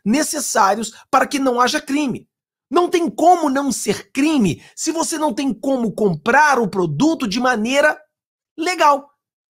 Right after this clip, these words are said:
Se não existe como comprar de maneira legal, então é crime. É tipo você comprar produtos roubados. É a mesma coisa. Ah, você comprou uma televisão roubada, mas se você tem a televisão, então não é crime. Mas você tá comprando de alguém que roubou,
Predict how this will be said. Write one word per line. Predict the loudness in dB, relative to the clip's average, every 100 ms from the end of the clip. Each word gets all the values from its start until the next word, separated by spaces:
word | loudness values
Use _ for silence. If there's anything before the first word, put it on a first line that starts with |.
| -10
Se | -2
não | 0 0
existe | -2 -4 -6 -4 -6
como | -6 -6
comprar | -6 -2 0
de | 0
maneira | -2 -2 -2
legal, | -4 -4 2 4 2 -2 _
então | -4 0
é | -2
crime. | -2 -2 0 0 -4 _ _ _ -8
É | -8
tipo | -2 -2 -2
você | -2 -2 -2 -6
comprar | -4 -4 0 0
produtos | 0 -4 -4 -4 -2
roubados. | 0 4 4 4 -2 -12 _ -8
É |
a | -4
mesma | -2 -2 0
coisa. | 0 0 -2 -8 -2
Ah, | 2 2
você | 0 -4
comprou | -6 -2 -2
uma | -2
televisão | 0 0 0
roubada, | 0 2 4 2 0 -8 -2
mas | -2
se | 0
você | -2 -2
tem | -4
a | -2
televisão, | -2 -2 -4
então | -2
não | -2
é | 0
crime. | 2 2 0 -4 -6
Mas | -2 0
você | 0
tá | -4
comprando | -4 -2 -2 -2
de | -2
alguém | -4 -4
que | -4
roubou, | -2 -2 2 4 4 4